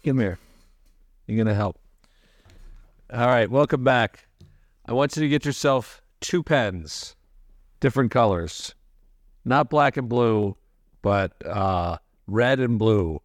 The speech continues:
or red and black. I don't have a red pen. Just hear me out.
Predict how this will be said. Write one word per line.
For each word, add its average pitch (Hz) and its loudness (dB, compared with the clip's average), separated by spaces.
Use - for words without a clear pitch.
or 95 -2
red 107 2
and 101 2
black. 82 -4
I 95 -4
don't 101 0
have 117 2
a 113 0
red 107 0
pen. 101 0
Just - -8
hear 113 2
me 101 2
out. 85 -4